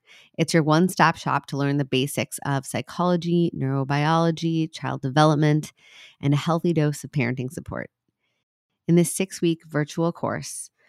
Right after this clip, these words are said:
I will personally guide you through learning to calmly and effectively respond to whatever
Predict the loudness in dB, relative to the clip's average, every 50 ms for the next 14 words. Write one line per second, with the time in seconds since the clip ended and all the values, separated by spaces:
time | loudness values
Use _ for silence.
0 | _ _ _ 0 2 2 2 2 0 -2 -4 -2 -2 -2 -2 -2 0 2 2 2
1 | 2 2 0 -2 -6 -6 -4 -2 0 0 0 0 -2 -4 -2 0 0 2 2 2
2 | 0 0 -2 -6 -8 -8 -6 -2 0 0 2 2 2 2 2 0 0 -2 -4 -6
3 | -6 -8 -8 -8 -4 -2 0 0 0 -2 -6 -4 -4 -4 -4 -4 -4 -8 -10 -8
4 | -6 -4 -2 0 0 0 -2 -4 -6 -8 -8 -4 -2 -2 -2 -2 -4 -4 -6 -6
5 | -6 _ 0 2 2 2 4 4 4 4 2 0